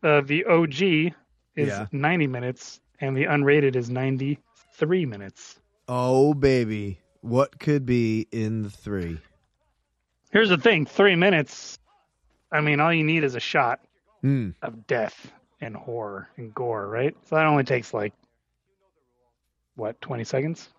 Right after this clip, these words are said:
Speaker 2: Yeah.
Speaker 1: Squeeze a lot in there.
Speaker 2: Uh, I think I
Speaker 1: Yeah,
Speaker 2: may have
Speaker 1: it's kind
Speaker 2: found
Speaker 1: of, kind of pricey, though. If you were to get this off of the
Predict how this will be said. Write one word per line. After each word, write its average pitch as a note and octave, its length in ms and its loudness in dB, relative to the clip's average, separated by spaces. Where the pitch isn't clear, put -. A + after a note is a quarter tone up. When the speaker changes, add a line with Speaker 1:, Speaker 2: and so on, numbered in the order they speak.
Speaker 2:
Yeah. G2+ 460 -4
Speaker 1:
Squeeze - 340 -2
a C3+ 60 0
lot D3 180 4
in D#3 80 2
there. A2+ 240 -6
Speaker 2:
Uh, G2+ 320 -10
I A#2 80 -14
think F#3 220 -12
I B3+ 80 -10
Speaker 1:
Yeah, C#3+ 320 2
Speaker 2:
may B3+ 140 0
have A3+ 160 8
Speaker 1:
it's C3+ 60 -4
kind A#3+ 180 2
Speaker 2:
found F4 100 2
Speaker 1:
of, - 60 -6
kind G#3+ 160 4
of F#4 80 4
pricey, D#4 520 2
though. D#3 280 6
If D3+ 100 -4
you C#4 160 -6
were E4+ 200 -4
to C4 360 4
get A#3 140 -6
this A3+ 220 -4
off F#3+ 240 0
of D#3 200 -4
the D3 300 -2